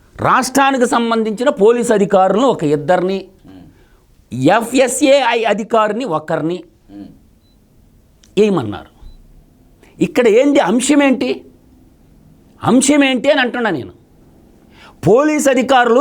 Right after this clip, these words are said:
Speaker 1: చదువుకుంటే ఐపీఎస్ చదువుకుంటారు, కల్తీ చేల్చగలిగేటువంటి కెపాసిటీ వాళ్ళ కాడ ఉందని నేను అడుగుతుండా. ఎక్స్‌పర్ట్ కమిటీ ఎవరు, ఎక్కడి నుంచి తీసుకోవాలి నువ్వు?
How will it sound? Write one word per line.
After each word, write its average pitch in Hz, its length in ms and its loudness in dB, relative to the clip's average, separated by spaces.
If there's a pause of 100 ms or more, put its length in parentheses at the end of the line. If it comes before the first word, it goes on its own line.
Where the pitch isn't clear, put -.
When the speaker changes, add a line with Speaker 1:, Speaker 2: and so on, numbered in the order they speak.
(120)
Speaker 1:
చదువుకుంటే 247 560 2
ఐపీఎస్ 240 500 0
చదువుకుంటారు, 208 560 2 (160)
కల్తీ 285 340 0 (140)
చేల్చగలిగేటువంటి 233 840 0 (160)
కెపాసిటీ 294 600 0
వాళ్ళ 247 220 2
కాడ 240 220 -2
ఉందని 226 300 -2
నేను 214 160 0
అడుగుతుండా. 180 420 -6 (1400)
ఎక్స్‌పర్ట్ - 480 -2
కమిటీ 277 240 0
ఎవరు, 247 220 2
ఎక్కడి 254 280 0
నుంచి 294 160 -4
తీసుకోవాలి 285 480 0
నువ్వు? 294 220 -8